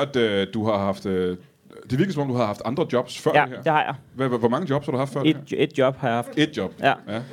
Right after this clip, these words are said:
Speaker 2: Smør-, smørbrødsjomfru.
Speaker 1: Smørbrødsjomfru?
Speaker 2: Ja.
Speaker 1: Ja. Hvor var det her?
Speaker 2: Det var, øh, nede i Kronen, sådan en indkøbscenter nede i Værlø. <laughs>
Speaker 1: I Værløse? Der er to af dem. Der er et i Vandløse og i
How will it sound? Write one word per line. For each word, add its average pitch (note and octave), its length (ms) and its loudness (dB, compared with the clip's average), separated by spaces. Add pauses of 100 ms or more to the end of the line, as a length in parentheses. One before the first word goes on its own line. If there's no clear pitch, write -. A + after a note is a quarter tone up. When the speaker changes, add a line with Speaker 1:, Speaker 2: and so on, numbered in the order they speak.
(140)
Speaker 2:
Smør-, C#3 280 2
smørbrødsjomfru. A#2+ 800 0 (880)
Speaker 1:
Smørbrødsjomfru? A2 880 0
Speaker 2:
Ja. A#2 100 0 (160)
Speaker 1:
Ja. G#2 60 -8
Hvor A#2+ 200 -2
var B2+ 80 -2
det B2+ 80 0
her? C#3+ 80 -2 (360)
Speaker 2:
Det D#3+ 80 2
var, B2+ 240 2
øh, G2 240 2
nede A2+ 120 4
i A#2 40 4
Kronen, C3+ 420 0
sådan B2 140 -6
en B2 60 -2
indkøbscenter C#3+ 460 -2
nede C3 140 2
i - 40 2
Værlø. C#3+ 320 0 (720)
<laughs> - 680 -8
Speaker 1:
I A#2+ 60 0
Værløse? D#3+ 400 4
Der C#3+ 80 6
er D3+ 40 6
to F3 160 4
af A#2 80 4
dem. B2+ 100 -10
Der C3+ 80 -2
er C3+ 40 4
et C#3+ 80 2
i C#3 40 0
Vandløse C#3 360 2
og D#3 80 8
i - 60 2